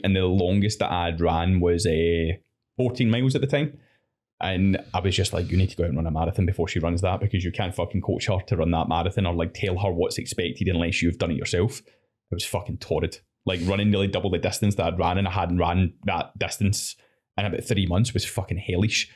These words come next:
But at the same time, I'm willing to put myself through that hell to portray the leadership, because I highly value it. And I think I highly value it. And we talked a lot about this before, of, like, usually what you value as an adult is things that you didn't have when you were a child. So I didn't have the,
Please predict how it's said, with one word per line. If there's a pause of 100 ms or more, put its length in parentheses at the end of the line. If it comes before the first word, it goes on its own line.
(920)
But
at
the
same
time,
I'm
willing
to
put
myself
through
that
hell (540)
to
portray
the
leadership,
because
I
highly
value
it. (380)
And
I
think
I
highly
value
it.
And
we
talked
a
lot
about
this
before,
of,
like, (300)
usually
what
you
value
as
an
adult
is
things
that
you
didn't
have
when
you
were
a
child.
So
I
didn't
have
the,